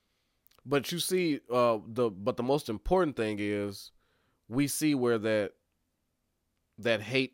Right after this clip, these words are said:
that Tyrion has for his father, but he still, you can see why he still loves his brother because, you know, his brother was doing what he thought was right, setting up the whole rape scene, which is nasty. Like,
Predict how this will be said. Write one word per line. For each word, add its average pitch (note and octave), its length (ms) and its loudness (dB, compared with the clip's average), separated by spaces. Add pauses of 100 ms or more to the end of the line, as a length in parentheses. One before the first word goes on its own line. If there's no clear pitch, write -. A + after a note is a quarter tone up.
(100)
that G#2+ 200 -2
Tyrion A#2 460 -2
has A2 240 0
for G#2+ 160 -4
his G2 100 -6
father, G#2 540 0 (1300)
but B2 360 2 (760)
he C#3 100 -8
still, G#3+ 320 6
you G#3 140 0
can G3 100 2
see G#3 160 -4
why D3+ 180 4
he C#3 60 4
still C3 220 0
loves A#2+ 240 2
his G2 100 -10
brother G2 340 -2
because, F#2+ 580 -4
you B2 120 -6
know, F2 300 -8 (760)
his E3+ 140 6
brother F3+ 300 8
was C#3+ 160 0
doing D3+ 280 4
what C#3 120 2
he F#3+ 120 0
thought - 600 4 (920)
was B2 220 -2
right, A2+ 340 2
setting B2+ 360 2
up - 120 -4
the A2 120 -2
whole A#2+ 300 4
rape A2+ 280 0
scene, A#2 440 -4
which A2+ 120 -8
is F#2 140 -10
nasty. A2 720 0 (360)
Like, C4+ 300 8